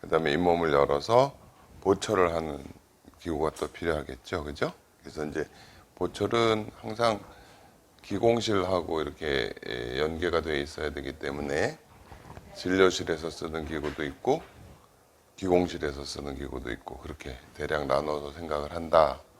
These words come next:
하고 여기서 볼게요. 자, 이게 이제 일반 수술을 할 때, 구강 내에서 수술을 할 때 사용되는 일반적인 수술 기구들이에요. 여기 보면은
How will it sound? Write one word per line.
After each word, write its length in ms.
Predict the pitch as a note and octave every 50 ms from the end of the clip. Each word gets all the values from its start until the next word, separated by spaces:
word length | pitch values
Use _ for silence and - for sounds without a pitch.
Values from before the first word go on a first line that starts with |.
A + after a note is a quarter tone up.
| - - -
하고 320 | - - - F#2+ G#2+ - - -
여기서 260 | D2 D2 - F2 D#2+
볼게요. 640 | - D2 C#2 - - D#2 C#2+ C#2+ D#2+ A2 D3+ E3+ - - -
자, 100 | - D2+
이게 280 | D#2 F2 F2+ - A#2 A2
이제 420 | G2+ F#2 G2 G2+ F#2+ F2+ D2+ - - - - - - - - - - - - _ _ _ _ _ _ _ _ _ _ _ - _
일반 640 | - F2 G#2 G#2 E2+ G2+ F#2+ F2+ F2 D#2 D2+ D2+ - - - -
수술을 520 | - - - G2 F2+ F#2 F#2+ F2+ E2+ E2+
할 140 | F2 E2+ D#2
때, 420 | - - D2+ D2 D#2 F#2+ B2+ C3 - - - - - - -
구강 320 | - - F2+ F2 E2+ E2
내에서 340 | D#2+ D2+ D2 D2+ C#2+ D#2 D#2+
수술을 480 | D2+ - F2 D#2+ D2 D#2 D#2 D2 D2+ D2+
할 100 | D2+ D2
때 200 | - - - D#2
사용되는 560 | D2+ F2 F2 E2+ E2 D#2+ D2 D#2 D#2+ E2+ D2
일반적인 580 | A#1 D2+ E2 D#2 F#2 F2 D#2+ C#2+ D2 C#2+ D2+ D#2
수술 340 | D#2 F2+ F2+ E2+ F2+ D#2+ D2+
기구들이에요. 960 | - - E2+ D2+ D#2 D2+ C#2 D2+ - C#2 C2 B1+ B1+ C#2 D#2+ G#2+ C#3 D#3+ - - - - - - - - - - _ _ _ _ _ _ -
여기 120 | E2 D#2+ D#2+
보면은 640 | D#2 D#2 D#2 D#2 D#2+ D#2+ D#2 D#2+ E2 D#2 D2+ C#2+